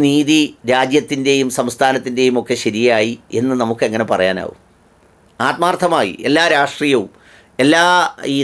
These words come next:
താരജാടകളും മുൻവിധിയോടെയുള്ള സംഗതികളും എല്ലാം ഒന്ന് മാറ്റിവെച്ചിട്ട് ചിന്തിച്ച്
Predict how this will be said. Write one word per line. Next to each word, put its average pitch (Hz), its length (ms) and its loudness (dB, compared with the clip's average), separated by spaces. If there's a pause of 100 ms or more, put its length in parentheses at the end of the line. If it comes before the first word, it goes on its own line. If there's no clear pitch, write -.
(180)
താരജാടകളും 139 1300 2 (480)
മുൻവിധിയോടെയുള്ള 160 920 2
സംഗതികളും 135 480 2
എല്ലാം 139 260 2
ഒന്ന് 131 180 -2
മാറ്റിവെച്ചിട്ട് 113 580 -2
ചിന്തിച്ച് 104 320 -8